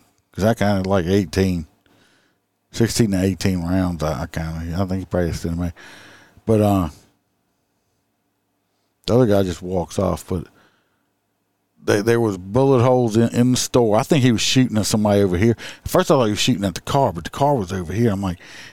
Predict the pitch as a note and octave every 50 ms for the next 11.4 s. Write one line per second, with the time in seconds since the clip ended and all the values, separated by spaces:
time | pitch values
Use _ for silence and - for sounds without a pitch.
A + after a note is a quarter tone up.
0 | _ _ - C3+ - - D3+ C#3+ - C#3 B2 G#2+ A#2 F#2+ - - - C3+ C#3 C3+
1 | A#2 - - B2 C3+ B2 - - - A2 A2 A2+ - - G2+ A2+ G#2+ G#2+ G2+ G#2+
2 | G#2+ A2+ A2+ G2 G2 G2+ G2 F2+ D2+ - - - _ _ _ _ _ _ _ -
3 | - - - A2 A2 B2 C#3+ C#3+ C3 - - G2 - F2+ F2+ F2 E2+ E2 D#2+ D#2
4 | D#2 D2+ D2 D#2+ D2 - - - - - - - - _ _ _ _ _ _ _
5 | _ _ _ _ _ _ - A2+ C3 C#3 C3 B2+ B2 A#2 A2 A#2 A#2+ A2 A2+ A#2
6 | A#2 A2+ A#2 A#2+ B2 B2+ A2 G2+ G#2 F#2+ F2 - - B2+ C3 C#3 - B2+ G#2+ F#2+
7 | B2 B2 A#2+ A2+ F#2+ D#2+ G#2+ F#2+ D#2+ - F2+ F2+ E2 D#2+ E2+ D#2 C#2 - F2 G2+
8 | G#2 G#2 G#2 A2+ A#2+ A#2 A#2 A#2 G2+ - A#2+ A#2+ G#2+ G2+ G#2 A2 A2+ A2 A2 G2
9 | G2+ G#2+ - - C#3+ C3+ B2 A2 - C#3 D3 B2 G#2+ C#3 E3 B2+ A#2+ A#2 A#2 A#2+
10 | C3 C3 C3+ C#3 B2 A#2+ B2 B2+ A2 G2+ B2 A#2+ B2+ B2+ A#2+ A2 G#2+ G#2 G#2+ A2+
11 | A#2 B2+ B2+ A#2 G#2 E2+ D2